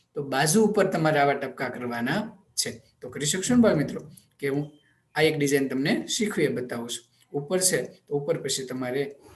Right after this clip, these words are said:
તે ક્યાં આવશે તે તમારે અહીંયા ટપકા ડિઝાઇન બાજુ પાસે બનાવવાના છે. આ રીતે તમારે ટપકા અને લીટી બાજુ તમારે બનાવશો. ત્યાર પછી તમારે નીચે આવશે, તો તમારે નીચે બે ટપ-, અ, આવા ગોળ મીંડામાં લીલો કલર પૂરવાનો છે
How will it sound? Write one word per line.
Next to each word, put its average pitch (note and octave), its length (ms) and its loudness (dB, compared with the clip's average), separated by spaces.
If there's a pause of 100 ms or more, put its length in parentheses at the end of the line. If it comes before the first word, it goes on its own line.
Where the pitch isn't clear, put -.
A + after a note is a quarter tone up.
(320)
તે C3+ 120 0
ક્યાં D#3 460 -2
આવશે C3+ 360 -2
તે B2+ 260 -8
તમારે B2 300 -6
અહીંયા C#3 180 -6
ટપકા B2+ 440 -10 (300)
ડિઝાઇન D#3 420 0 (320)
બાજુ D3 280 2
પાસે D3+ 220 -2
બનાવવાના B2+ 540 -4
છે. - 220 -10 (840)
આ C3+ 100 0
રીતે B2 240 -2
તમારે A#2 280 -4
ટપકા B2 280 -10 (840)
અને B2+ 200 -6
લીટી C#3 260 -2
બાજુ C3 320 -2
તમારે C#3 240 -2
બનાવશો. - 640 -2
ત્યાર C#3 140 -4
પછી B2 280 -8
તમારે B2+ 520 -4 (300)
નીચે F#3 240 -2
આવશે, D#3+ 320 0 (540)
તો - 80 -20
તમારે B2+ 380 -8
નીચે D#3+ 280 -4
બે D#3+ 160 -2
ટપ-, D#3+ 320 -8
અ, D3+ 140 -10 (320)
આવા C#3+ 180 -2
ગોળ C#3+ 300 0
મીંડામાં D3 580 -4
લીલો D3 220 0
કલર C#3+ 220 -2
પૂરવાનો C#3+ 480 -2
છે C#3+ 120 -12